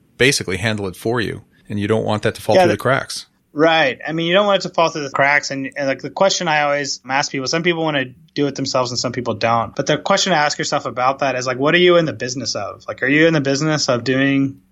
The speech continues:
Speaker 2: legal work? Are you in the business of being a really good investor or,
Speaker 1: <laughs>
Speaker 2: or whatever it is you're doing, right? Like, I'm always like, put people in place that are good at what they do and do it efficiently. So that way,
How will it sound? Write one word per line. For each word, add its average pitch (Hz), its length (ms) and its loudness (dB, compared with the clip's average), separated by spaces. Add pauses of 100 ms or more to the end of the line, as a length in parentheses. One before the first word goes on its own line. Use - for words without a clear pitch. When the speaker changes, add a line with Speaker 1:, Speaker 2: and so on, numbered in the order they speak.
(160)
Speaker 2:
legal 180 180 6
work? 208 100 6
Are 165 60 6
you 156 120 6
in 190 40 6
the 180 80 4
business 156 300 -2
of 131 100 -4
being 135 220 -2
a 123 40 -4
really 123 220 -2
good 127 140 0
investor 135 640 0
or, 120 460 2
Speaker 1:
<laughs> - 80 -10
Speaker 2:
or 131 100 2
whatever 165 320 4
it 135 60 -4
is 127 100 -10
you're 120 80 -12
doing, 110 340 -16
right? 143 300 -2
Like, 143 280 -2
I'm 170 140 0
always 185 160 4
like, 170 220 -2
put 208 240 0
people 185 380 0
in 156 80 -2
place 156 300 0
that 160 100 2
are 139 40 -2
good 143 220 -2
at 143 80 -2
what 131 160 -6
they 127 140 -2
do 135 260 4
and 127 140 2
do 131 100 4
it 127 80 0
efficiently. 104 800 -2
So - 180 -4
that 131 220 4
way, 123 420 2